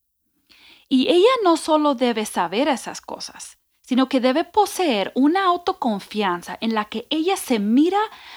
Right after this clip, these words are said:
al espejo y se dice cada día, "Tú eres supermamá, no dejes que nadie te diga lo contrario".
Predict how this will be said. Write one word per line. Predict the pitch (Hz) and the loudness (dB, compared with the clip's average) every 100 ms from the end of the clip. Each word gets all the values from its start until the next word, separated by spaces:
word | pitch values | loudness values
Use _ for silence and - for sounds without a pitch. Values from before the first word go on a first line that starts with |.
| - - _ | -20 -20 _
al | 262 247 | -2 -2
espejo | 226 - 202 180 - - | -6 -10 -12 -10 -12 -6
y | - 240 | -2 -2
se | - | -2
dice | - 262 294 214 - | -2 0 0 -4 -8
cada | 254 302 285 | -4 0 0
día, | 226 185 180 _ _ _ _ | 0 -6 -8 _ _ _ _
"Tú | 311 320 302 - | 0 2 2 0
eres | - 277 262 254 | 2 2 0 -4
supermamá, | - 269 254 254 220 214 226 190 | -6 -4 -2 -2 -2 2 2 2
no | 190 185 | -2 -2
dejes | 214 302 311 - | -2 -2 -6 -6
que | 214 | -4
nadie | 208 294 302 | 0 0 0
te | 247 247 | -2 0
diga | 294 320 | 2 4
lo | 302 | 4
contrario". | 247 214 233 202 170 - | 2 0 2 0 -2 -14